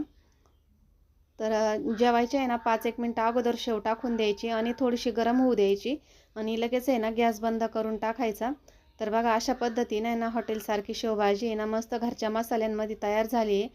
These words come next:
नक्की ही रेसिपी ट्राय करून बघा, खूप छान लागते अशी भाजी. तर चला, आता आहे ना, आम्हाला जेवायला घ्यायचं आहे, तर, अ, वाढून घेते मी. तर बघा, आता भाजी पण झाली आहे, दूध पण तापून झालं आणि आता जेवायचं पण आहे.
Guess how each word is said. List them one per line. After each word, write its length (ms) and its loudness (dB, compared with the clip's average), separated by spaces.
नक्की 280 0
ही 120 6
रेसिपी 400 2
ट्राय 240 -2
करून 280 -4
बघा, 320 -2
खूप 300 -6
छान 160 -2
लागते 340 -2
अशी 300 -2
भाजी. 340 0
तर 120 -4
चला, 280 0
आता 220 0
आहे 100 0
ना, 180 -2
आम्हाला 320 0
जेवायला 480 2
घ्यायचं 360 0
आहे, 200 0
तर, 200 -4
अ, 280 0
वाढून 320 2
घेते 340 2
मी. 220 2
तर 140 -4
बघा, 260 0
आता 340 0
भाजी 340 -2
पण 240 -2
झाली 300 0
आहे, 100 2
दूध 180 -4
पण 120 -2
तापून 400 -4
झालं 240 0
आणि 240 0
आता 180 -2
जेवायचं 500 0
पण 220 -2
आहे. 140 -2